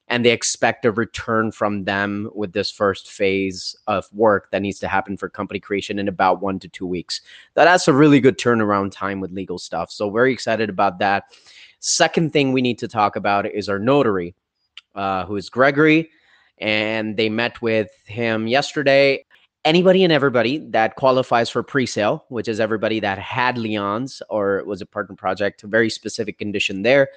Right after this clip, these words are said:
Anybody that quali-, has a qualifying wallet for pre-sale upon public interest and community, core community members literally asking for it. And you know, community asks for it, we provide it.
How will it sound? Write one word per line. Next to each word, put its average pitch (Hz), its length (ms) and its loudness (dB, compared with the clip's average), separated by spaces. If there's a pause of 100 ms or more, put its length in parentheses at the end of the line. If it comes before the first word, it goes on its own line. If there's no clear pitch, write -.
(680)
Anybody 151 360 4
that 131 240 4
quali-, 120 300 4
has 120 160 -2
a 113 60 -6
qualifying 120 500 0
wallet 107 320 2
for 113 160 -6
pre-sale 156 600 2 (360)
upon 131 680 -2 (280)
public 131 440 -2
interest 120 520 -4 (120)
and 104 300 -4
community, 127 500 -2
core 139 260 0
community 117 400 -2
members 110 460 -2 (400)
literally 135 720 2 (140)
asking 113 300 -2
for 107 260 2
it. 107 120 2 (300)
And 107 120 -4
you 113 60 0
know, 120 460 2 (120)
community 117 440 0
asks 110 180 2
for 104 180 2
it, 104 200 -2
we 107 180 -2
provide 98 440 0
it. 98 220 0